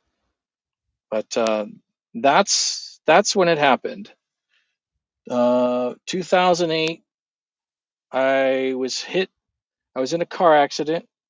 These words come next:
involving two drunk drivers, separate, unrelated drunk drivers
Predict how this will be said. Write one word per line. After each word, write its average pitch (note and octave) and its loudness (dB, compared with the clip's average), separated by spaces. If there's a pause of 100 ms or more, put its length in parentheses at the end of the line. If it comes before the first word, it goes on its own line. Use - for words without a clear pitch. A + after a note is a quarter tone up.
(680)
involving C#3 -2 (600)
two F#3 -6
drunk D#3+ -2
drivers, C#3 0 (640)
separate, - -6 (200)
unrelated C#3 -4
drunk C#3+ -4
drivers B2+ -4